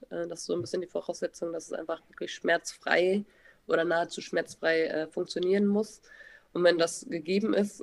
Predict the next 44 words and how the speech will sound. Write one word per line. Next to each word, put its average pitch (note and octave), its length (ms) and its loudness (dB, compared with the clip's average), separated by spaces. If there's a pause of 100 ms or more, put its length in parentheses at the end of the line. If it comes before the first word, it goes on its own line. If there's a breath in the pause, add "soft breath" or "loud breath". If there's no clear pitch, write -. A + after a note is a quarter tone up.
(140)
dann E3 180 6
spricht - 440 -10
von D#3+ 160 2
meiner F3+ 240 6
Seite F3+ 580 4
bis D#3+ 160 -10
Paris E3+ 340 -4
erstmal, D#3+ 480 -2 (160)
äh, D#3+ 220 0
nichts D#3+ 220 -4
dagegen, D#3 340 0
dass C#3+ 160 -4
ich D3+ 120 -10
da D#3+ 120 0
nochmal D3+ 240 -8
Vollgas D#3+ 380 -4
geben D#3+ 340 -6 (160)
möchte. F3+ 480 -6 (1300 loud breath)
Aber E3 240 2
letztendlich E3 380 4
richtig F3 220 -4
entscheiden, E3+ 580 2
äh, D#3 380 2
werde D#3+ 200 -2
ich D#3+ 60 -10
das - 160 -8
erst - 180 -2
nach D#3 140 -4
nächstem D#3+ 320 -4
Jahr D#3 160 0
können, E3+ 480 -6
wenn, D#3+ 320 -8 (580 soft breath)
wenn E3 100 0
ich D#3+ 80 -2
sehe, E3+ 140 0
was E3+ 140 0
mein E3+ 100 6
Körper F#3 260 4
gemacht F3 300 2
hat F3 140 0
und D3+ 140 0
auch, D#3 200 0
ob - 140 -4
ich - 240 -4